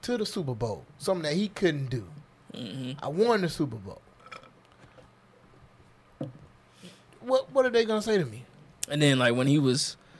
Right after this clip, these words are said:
Speaker 2: on E S P N, everybody was like, "Oh, man, this, this football acumen is just so high." It's like, man, if,
Speaker 1: Outstanding.
Speaker 2: if I sit in a room for ten hours a day, I can break down film, too.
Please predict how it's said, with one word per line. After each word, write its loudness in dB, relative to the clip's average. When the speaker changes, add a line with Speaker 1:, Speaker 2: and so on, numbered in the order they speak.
Speaker 2:
on 2
E 4
S 2
P 2
N, 6
everybody 4
was 2
like, -8
"Oh, 2
man, -6
this, -4
this -2
football -6
acumen -2
is -8
just -6
so 2
high." 0
It's -4
like, 6
man, 4
if, 2
Speaker 1:
Outstanding. 6
Speaker 2:
if 4
I 8
sit 0
in 4
a 4
room 4
for 2
ten 2
hours 4
a 0
day, 2
I -2
can -6
break 2
down 2
film, -4
too. -4